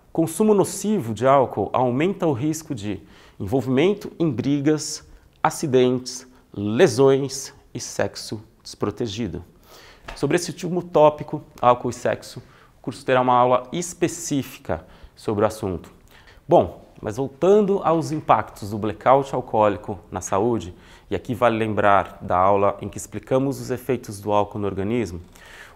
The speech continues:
um estudo publicado no periódico científico Alcoholism, Clinic and Experimental Research,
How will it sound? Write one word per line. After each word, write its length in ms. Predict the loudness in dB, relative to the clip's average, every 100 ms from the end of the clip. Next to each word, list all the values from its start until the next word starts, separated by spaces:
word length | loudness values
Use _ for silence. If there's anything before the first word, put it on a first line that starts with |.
| -12
um 40 |
estudo 280 | -8 -4 -2
publicado 640 | 0 -2 2 6 6 6
no 100 | -2
periódico 720 | -2 0 4 2 0 -8 -8 -8
científico 800 | -10 -8 -8 -10 -12 -8 -10 -10 _
Alcoholism, 1000 | -2 -2 -2 -8 -2 -2 -2 -6 -8 -16 -20 -20 -4
Clinic 400 | -2 -2 -6 -14 -20 _
and 280 | -2 -2 -4 -10 -18 -18
Experimental 840 | -16 -2 0 0 -2 -2 0 0 0
Research, 580 | -6 -2 0 0 -6